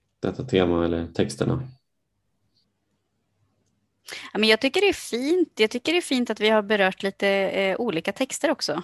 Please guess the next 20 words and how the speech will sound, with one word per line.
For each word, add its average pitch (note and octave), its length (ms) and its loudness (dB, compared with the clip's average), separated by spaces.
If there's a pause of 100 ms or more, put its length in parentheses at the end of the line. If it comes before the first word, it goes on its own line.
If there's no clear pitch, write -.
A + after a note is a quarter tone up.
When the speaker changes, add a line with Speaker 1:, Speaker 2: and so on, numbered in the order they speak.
Speaker 2:
och - 160 -6
sett - 580 -6
på F3 180 0
det F3 100 -4
på - 120 -4
olika E3 240 -8
sätt. - 380 -10 (920)
Speaker 1:
Mm. G#2 320 0 (680)
Speaker 2:
Ehm. F#3 840 -6 (3000)
Har G3+ 220 2
du C4 140 4
något B3+ 180 2
som A3 160 -2
du G3+ 60 -2
liksom F#3 440 -4 (340)
har E3+ 500 -4
så - 140 -4
här, E3 80 2
det E3+ 100 -2
här, F3+ 460 0